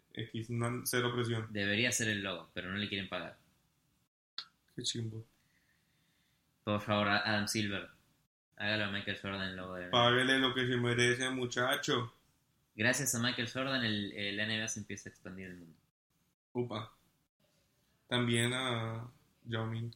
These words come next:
Speaker 2: Imagínate a Michael Jordan volcando
Speaker 1: Michael Jordan y Yao Ming tuvieron casi el mismo impacto cultural
Speaker 2: Sí.
Speaker 1: sin haber ganado lo mismo.
Speaker 2: Bueno, Dirk Nowitzki, Manu Ginobili, Tony Parker.
Speaker 1: Pero China.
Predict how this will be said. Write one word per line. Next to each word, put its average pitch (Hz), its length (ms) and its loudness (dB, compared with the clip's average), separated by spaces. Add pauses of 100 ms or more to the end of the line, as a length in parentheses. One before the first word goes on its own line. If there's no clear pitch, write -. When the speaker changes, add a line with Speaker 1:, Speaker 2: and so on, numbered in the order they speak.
(140)
Speaker 2:
Imagínate 107 560 -2
a 117 40 0
Michael 113 400 -2
Jordan 113 340 -2
volcando 107 280 0
Speaker 1:
Michael 127 300 6
Jordan 156 320 6
y 139 100 0
Yao 127 240 4
Ming 143 300 4 (320)
tuvieron 143 380 2
casi 143 260 0
el 143 100 4
mismo 143 240 0
impacto 139 480 -2
cultural 131 560 -2 (1080)
Speaker 2:
Sí. 156 80 -4 (280)
Speaker 1:
sin 147 100 6
haber 139 580 4 (160)
ganado 135 360 4
lo 131 100 2
mismo. 127 300 -2 (220)
Speaker 2:
Bueno, 104 320 0
Dirk 90 240 -6
Nowitzki, 107 880 -4
Manu 90 200 -12
Ginobili, 104 680 -4
Tony 85 240 -18
Parker. 101 500 -6 (880)
Speaker 1:
Pero 123 500 4
China. 156 380 2